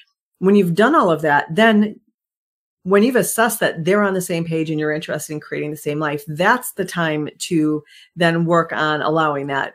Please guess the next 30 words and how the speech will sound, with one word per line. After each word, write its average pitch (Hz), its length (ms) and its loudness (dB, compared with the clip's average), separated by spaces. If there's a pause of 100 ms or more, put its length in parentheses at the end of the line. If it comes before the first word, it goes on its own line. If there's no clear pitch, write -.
you 170 120 -6
know, 151 80 -4
and 156 160 -4
w-, - 180 -12
when 156 120 -8
there's 165 160 -8
chemistry - 440 -6
there, - 160 -6
when 147 120 -4
you're 151 160 -2
attracted. 240 580 -8 (400)
Um, 147 220 -6
so 147 160 -8
that's, 143 420 -4
that's 160 220 -12
the 151 80 -20
part - 280 -8
three 175 220 -4
of 139 100 -4
it. 143 220 -6
But 156 160 -4
when 170 160 2
you're 170 140 2
in 220 260 2
that 175 280 0
place, 147 320 -4
that's 190 360 0
when 175 160 0
you, 165 380 -2
um, 143 500 -8